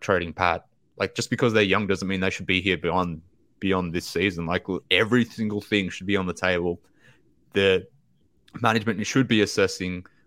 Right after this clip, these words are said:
what value they can get for every single guy, and based on that, whether the, the expected return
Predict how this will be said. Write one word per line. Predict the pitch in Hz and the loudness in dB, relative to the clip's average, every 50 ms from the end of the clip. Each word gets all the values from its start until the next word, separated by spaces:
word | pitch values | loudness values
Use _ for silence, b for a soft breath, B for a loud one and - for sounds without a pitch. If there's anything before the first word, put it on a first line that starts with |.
| b _ | b _
what | - 113 123 120 | 2 2 2 4
value | 104 113 107 110 110 110 | 4 4 4 4 4 4
they | 101 101 104 | 2 2 0
can | - - 101 | 0 -2 -2
get | 92 101 95 | -2 -2 -2
for | - - - | -2 -4 -4
every | 95 98 95 101 92 | -4 -2 0 -2 -2
single | - - 98 87 87 90 | -2 -4 -4 -2 -2 -2
guy, | - 85 82 82 85 87 90 | 0 2 4 4 4 2 2
and | - 110 98 92 | 0 -2 -6 -2
based | - 101 110 117 117 - - | 0 2 2 2 0 0 -2
on | 110 104 98 | -2 0 2
that, | 92 87 87 87 - - _ _ _ _ _ _ _ _ _ _ _ _ | 2 2 0 0 -4 -8 _ _ _ _ _ _ _ _ _ _ _ _
whether | 98 98 101 98 | 0 2 2 2
the, | 87 95 95 92 92 92 87 85 | 2 2 2 2 2 0 -2 -2
the | 98 101 85 | -2 -2 -2
expected | 104 - - - - 120 120 - - 110 | -2 -4 -4 0 0 0 0 0 -2 -2
return | 101 104 98 - - - 113 117 117 110 104 95 85 85 | -2 -2 -2 -2 -2 0 2 2 4 2 2 0 -2 -6